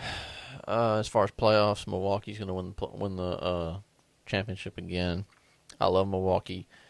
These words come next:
Coming out of the East, it's either Milwaukee or Boston. Coming out of the West, it's either f-, the Suns or the Suns or Dallas. I'm sorry, Memphis. I love you, Ja Morant.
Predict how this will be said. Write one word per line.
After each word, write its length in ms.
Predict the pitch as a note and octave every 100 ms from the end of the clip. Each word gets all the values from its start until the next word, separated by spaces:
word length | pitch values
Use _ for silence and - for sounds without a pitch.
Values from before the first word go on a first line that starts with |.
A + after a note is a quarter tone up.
| _ _ _
Coming 240 | - A2+ A2
out 140 | G#2+
of 80 | F#2+
the 100 | -
East, 480 | A2+ A#2 A#2 - - -
it's 180 | A2
either 180 | A2 G#2
Milwaukee 520 | G2 F#2+ F#2+ G2 G#2+
or 80 | G2
Boston. 580 | - G2+ G#2 G#2 - G2+
Coming 260 | - G2 G2
out 120 | F#2
of 80 | F2+
the 80 |
West, 840 | F#2 G2+ G2+ G2+ G2+ G2 F#2+ - - - - - _
it's 220 | - G#2+ A2+
either 220 | G2 F2+
f-, 60 | - - - - - - - -
the 100 | -
Suns 880 | G2+ - A#2+ B2+ C3 B2+ B2 B2 - -
or 1120 | A2+ A#2 A#2+ A#2 A#2 A#2 - - A2+ A2 A2 - _ _ _ _ _ _ _ _ _ _ _ _ _
the 80 | A2
Suns 540 | - A2 A2+ A2+ A#2 -
or 480 | - G#2+ G2+ G2 G2
Dallas. 640 | G2+ - - - - - _ _ _ _ _ _ _ _ -
I'm 140 | G#2+
sorry, 260 | A#2 A2 G#2
Memphis. 380 | G#2+ G#2 G#2+ -
I 60 |
love 240 | G#2 G#2 G2
you, 80 | G2+
Ja 140 | G2
Morant. 400 | F#2+ F#2 F#2 F#2